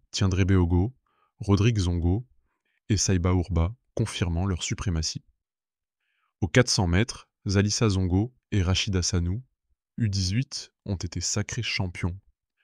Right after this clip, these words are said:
Zalissa Zongo, qui a également remporté le cent mètres et les quatre cents tertiaires, a établi un nouveau record national sur quatre cents mètres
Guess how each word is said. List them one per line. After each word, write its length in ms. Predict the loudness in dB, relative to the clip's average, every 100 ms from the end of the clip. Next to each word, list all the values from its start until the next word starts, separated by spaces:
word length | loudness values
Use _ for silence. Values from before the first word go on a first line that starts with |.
| _ -4
Zalissa 380 | 0 0 0 0
Zongo, 440 | 2 2 2 2 -4
qui 140 | -6
a 40 | -4
également 420 | -2 0 0 -2
remporté 380 | -4 -6 -8 -6
le 100 | -6
cent 200 | -4 -4
mètres 540 | 0 2 2 0 -6 -16 -8
et 80 |
les 100 | -6
quatre 240 | -4 -4 -4
cents 260 | -6 -8 -10 -8
tertiaires, 720 | -4 -4 -6 -8 -4 0 -2 -4 _ _ _ _ _
a 80 | -2
établi 380 | 0 0 -2 -2
un 100 | -2
nouveau 340 | -2 -2 -2
record 400 | -2 -2 -4 -4
national 640 | -4 -4 -4 -4 -2 -4 -8 _ _
sur 220 | -10 -8 -2
quatre 200 | 0 0
cents 180 | -2 0
mètres 480 | -2 -2 -2 -2